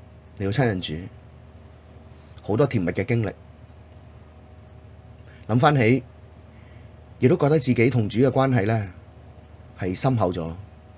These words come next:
啲係最寶貴嘅經歷嚟嘅。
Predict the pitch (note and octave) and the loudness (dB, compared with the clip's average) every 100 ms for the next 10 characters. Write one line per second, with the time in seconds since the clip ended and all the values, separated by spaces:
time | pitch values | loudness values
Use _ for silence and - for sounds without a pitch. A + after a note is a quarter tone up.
0 | - - - - - - - - - - | -20 -20 -20 -20 -20 -20 -20 -20 -20 -20
1 | - - - - - - - C#3 D3 C#3+ | -20 -20 -20 -20 -20 -20 -10 -2 4 4
2 | A#2+ A#2 G#2+ A2+ B2 G2 F#2+ A2 G2+ D2+ | 6 4 4 4 2 0 -2 -2 -2 -6
3 | C#2+ | -10